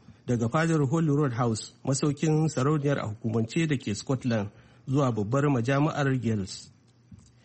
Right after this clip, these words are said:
Elizabeth ta rasu ranar Alhamis a Balmoral Castle da ke yankin tsaunukan Scotland,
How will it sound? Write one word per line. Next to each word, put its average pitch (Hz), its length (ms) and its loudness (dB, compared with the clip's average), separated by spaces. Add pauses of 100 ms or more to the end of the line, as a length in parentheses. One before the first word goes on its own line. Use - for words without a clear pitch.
(300)
Elizabeth 180 540 2
ta 185 160 2
rasu 123 420 0
ranar 170 400 2
Alhamis 143 480 0
a 113 320 0
Balmoral 160 640 2
Castle 123 400 -2 (160)
da 117 140 -2
ke 120 180 -2
yankin 135 600 0
tsaunukan 151 680 0
Scotland, 117 520 -2